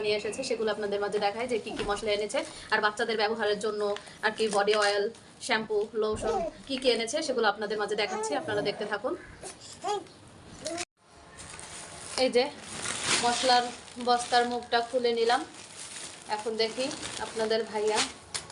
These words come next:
এই তো দারচিনি এনেছে, আর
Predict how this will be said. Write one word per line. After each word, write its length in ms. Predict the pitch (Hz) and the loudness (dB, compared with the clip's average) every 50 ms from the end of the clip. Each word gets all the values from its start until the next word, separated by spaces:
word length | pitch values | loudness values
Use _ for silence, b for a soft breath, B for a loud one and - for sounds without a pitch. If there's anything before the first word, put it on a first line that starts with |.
| - - - - - - - - - 1077 1077 1077 - - _ - - - - - - - - - - - - - - - - - - - - 254 | -16 -16 -16 -16 -16 -14 -12 -12 -12 -12 -12 -14 -14 -18 _ -10 0 0 0 0 0 -4 -8 -12 -12 -8 -8 -6 -6 -6 -6 -8 -8 -4 -4 -2
এই 40 | 262 - | 2 2
তো 60 | 262 330 - - - - - - - - - - - - - - - - - - - - - - - - - - - - - - - - - | 2 2 0 -4 -6 -6 -6 -6 -4 -6 -6 -6 -8 -10 -10 -10 -10 -8 -8 -8 -10 -10 -10 -12 -12 -12 -10 -6 -6 -4 -6 -6 -8 2 4
দারচিনি 300 | 226 247 - 294 277 262 247 | 4 4 4 4 2 2 2
এনেছে, 240 | 233 240 233 - 262 302 320 - - - - - - - - - - - - - - - - - - 855 - - - - - 1017 988 - - - - - - - - - - - - - - - - 932 - - - 906 855 - 880 906 932 - - - - - - - - - 960 - - - - - - 960 960 - - - | 2 2 2 0 0 -2 -2 -6 -12 -18 -14 -12 -12 -8 -6 -6 -6 -6 -4 -6 -6 -6 -8 -8 -10 -10 -10 -8 -10 -10 -6 -4 -4 -2 -2 -4 -6 -8 -10 -14 -16 -14 -12 -10 -8 -8 -6 -4 -2 -2 0 0 0 0 0 0 -2 -4 -4 -6 -8 -8 -8 -10 -10 -8 -6 -4 -4 -4 -4 -4 -4 -2 -2 -2 -4 0 2 2
আর 60 | 226 | 2